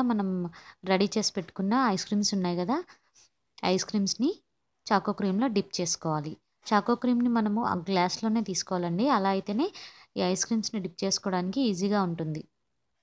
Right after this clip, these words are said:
చూసారా, ఈ విధంగా డిప్ చేసుకోవాలి.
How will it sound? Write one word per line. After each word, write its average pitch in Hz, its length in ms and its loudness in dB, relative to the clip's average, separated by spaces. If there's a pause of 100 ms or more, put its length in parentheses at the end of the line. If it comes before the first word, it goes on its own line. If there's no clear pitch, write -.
(1400)
చూసారా, 226 340 0
ఈ 233 100 2
విధంగా 185 340 0
డిప్ 220 220 -4
చేసుకోవాలి. 156 560 -2